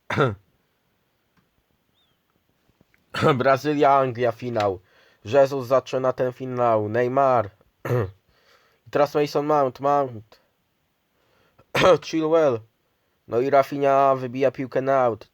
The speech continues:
Trzecia minuta meczu i Chilwell z autu. I teraz Mason Mount. Sterling. <clears throat> Mason Mount. Wybicie piłki. Casemiro. <clears throat> Neymar.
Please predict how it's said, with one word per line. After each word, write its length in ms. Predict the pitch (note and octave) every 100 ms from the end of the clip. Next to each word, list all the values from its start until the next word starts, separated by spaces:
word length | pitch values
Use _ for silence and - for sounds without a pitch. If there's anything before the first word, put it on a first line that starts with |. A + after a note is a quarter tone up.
| _
Trzecia 380 | - A#2+ A#2+ B2
minuta 360 | B2 B2+ C3 B2+
meczu 240 | B2+ B2+
i 60 | B2+
Chilwell 440 | - B2+ B2+ B2+
z 80 | -
autu. 540 | B2+ B2+ - B2 C3+ - _ _ _ _ _ _
I 20 |
teraz 260 | - C3 C3+
Mason 300 | C3+ D3 C3+
Mount. 680 | C#3+ C3+ A#2 G2 G#2+ - _ _ _ _ _ _ _ _ _ _
Sterling. 680 | - C3 B2+ C#3+ C3 G#2+ - _ _ _ _ _ _ _ _ _ _ _ -
<clears throat> 60 | G#2 B2+ G#2+ _ _ _ _ _ _ _ _ _
Mason 440 | A#2+ D3 D#3 F3
Mount. 960 | F3 G3 G#3+ A3+ A3+ A#3 A#3 A#3 G#3+ F3+
Wybicie 400 | E3+ G#3 G#3 A3
piłki. 800 | - A#3 A3+ - A#3 B3 B3+ - _ _ _ _ _ _ _
Casemiro. 800 | F3 F#3+ G3 G3+ A3+ G#3+ D3 A2+ - _ _ _ _ _ -
<clears throat> 80 | C#3+
Neymar. 540 | D3+ D3+ F3 D#3 G2